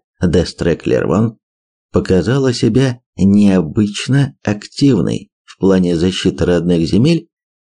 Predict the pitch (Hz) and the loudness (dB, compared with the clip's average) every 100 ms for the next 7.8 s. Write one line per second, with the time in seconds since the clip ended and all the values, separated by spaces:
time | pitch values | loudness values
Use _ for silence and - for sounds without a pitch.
0 | _ _ - 117 139 143 147 135 135 - | _ _ 0 0 2 2 2 0 -2 0
1 | 127 123 98 113 117 120 110 107 107 123 | 2 2 2 0 2 2 2 2 0 -6
2 | - 123 117 117 - - 104 117 110 113 | -4 -4 0 -2 -2 0 2 0 0 0
3 | 104 95 101 - _ 101 90 110 92 98 | 0 0 -2 -12 _ -4 0 0 2 2
4 | 101 110 - - 92 113 117 - - 87 | 2 -2 -6 -6 0 0 0 -2 -2 0
5 | 92 101 101 107 104 95 110 117 - 57 | 2 0 0 -2 0 0 0 -4 -4 -4
6 | - - _ _ _ _ - 98 87 90 | -4 -12 _ _ _ _ -4 -2 2 0
7 | 80 - 139 - 71 - - - | 0 0 0 0 -6 -4 -6 -8